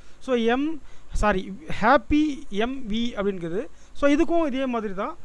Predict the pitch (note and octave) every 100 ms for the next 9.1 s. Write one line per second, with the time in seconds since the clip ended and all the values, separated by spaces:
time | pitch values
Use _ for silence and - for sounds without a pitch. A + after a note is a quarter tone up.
0 | - - - G#3 G#3 G#3 G3 F#3+ A3 D4
1 | D#4+ A#3 G#3+ C4 A#3 G3+ A3 D#4 G#3+ G3+
2 | C4+ D4 - - - - A#3+ D4 D4 B3
3 | B3 G#3+ A3 G#3+ G3+ G3 F#3 F#3+ - -
4 | G3+ A#3+ A#3+ G#3 F#3 A#3+ C#4+ - - -
5 | F3+ A#3 C4 B3 G#3+ A3+ D4+ - - -
6 | - G3+ A3 B3+ A3+ G#3 G#3+ G3 E3+ D#3+
7 | D#3 - F#3+ A3 - A#3+ A#3 A3 F#3 D#3+
8 | F#3+ C#4+ - - - F#3+ C4 C4 A3+ G#3+
9 | C#4+